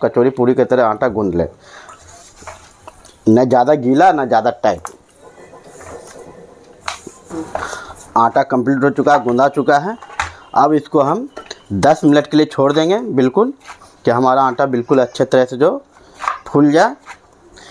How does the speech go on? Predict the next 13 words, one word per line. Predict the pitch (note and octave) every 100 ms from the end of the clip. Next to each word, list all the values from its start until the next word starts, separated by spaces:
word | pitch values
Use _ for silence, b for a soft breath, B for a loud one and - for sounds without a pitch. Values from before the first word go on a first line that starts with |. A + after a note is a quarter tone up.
| -
इसके | A#2+ - C#3
बाद | B2+ B2+
हम | C3+ -
आपको | - A#2 - A#2
दिखाएंगे | G2+ A2+ B2+ A#2
stuff | - B2+
करना, | - B2 D#3
किस | E3+ B2+ -
तरह | B2
से | B2 A#2+
stuff | - A#2 -
करना | A#2+ C3 C#3+
है। | G#3